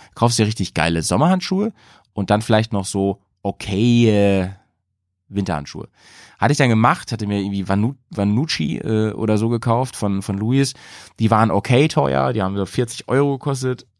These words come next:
ähm, und sollten wasserdicht sein. Und ich kann euch sagen, meine Erfahrung ist, es gibt von Held ja auch ganz gute,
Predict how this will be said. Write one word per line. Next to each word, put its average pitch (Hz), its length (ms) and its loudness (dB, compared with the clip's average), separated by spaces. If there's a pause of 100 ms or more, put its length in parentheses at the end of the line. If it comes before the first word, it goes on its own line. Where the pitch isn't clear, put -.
(160)
ähm, 104 280 0
und 104 60 -4
sollten 98 200 -2
wasserdicht 113 360 -2
sein. 107 180 0
Und - 80 -8
ich 113 100 -4
kann 135 240 -2
euch 131 220 0
sagen, 120 260 2
meine 120 180 4
Erfahrung 120 380 0
ist, 113 80 -4
es - 40 -14
gibt - 120 -14
von 104 80 -2
Held 107 220 0
ja 117 80 -2
auch 113 120 -12
ganz 107 200 -8
gute, 117 200 -8